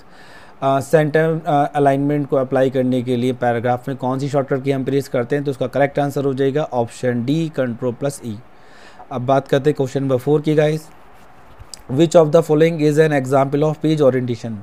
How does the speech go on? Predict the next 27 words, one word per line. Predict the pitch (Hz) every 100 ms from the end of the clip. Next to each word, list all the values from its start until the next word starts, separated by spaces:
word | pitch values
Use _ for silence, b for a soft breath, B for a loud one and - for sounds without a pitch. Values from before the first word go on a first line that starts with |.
| - - B B B B -
इसमें | 123 - 143
से | 147
कौन | 143 143
सा | 143
page | 175 151 143
orientation | 131 127 127 131
का | 123
example | 113 117 113 127
है? | 151
तो | 160
इसका | 135 -
correct | 120 131 135
answer | 143 139 143
हो |
जाएगा | 139 143
option | - 120 110 - 131 127
A, | 147
landscape। | 151 131 123 110 - 95 - - - B B B - -
अब | 131
बात | 151 151
करते | 151 139
हैं |
क्वेश्चन | 147 139 139
नंबर | 135
फ़ाइव | - 139 139 -
की। | 147
What | 127 147